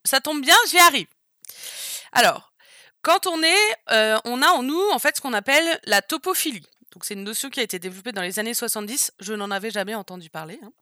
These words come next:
Donc, la topophilie, en fait, c'est l'attachement humain à l'environnement naturel et culturel qui nous entoure.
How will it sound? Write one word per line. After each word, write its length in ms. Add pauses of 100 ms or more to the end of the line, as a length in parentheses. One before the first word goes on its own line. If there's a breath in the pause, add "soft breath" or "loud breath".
(680 loud breath)
Donc, 140
la 120
topophilie, 500
en 80
fait, 140
c'est 140
l'attachement 640
humain 420
à 140
l'environnement 600
naturel 600
et 100
culturel 540
qui 140
nous 180
entoure. 420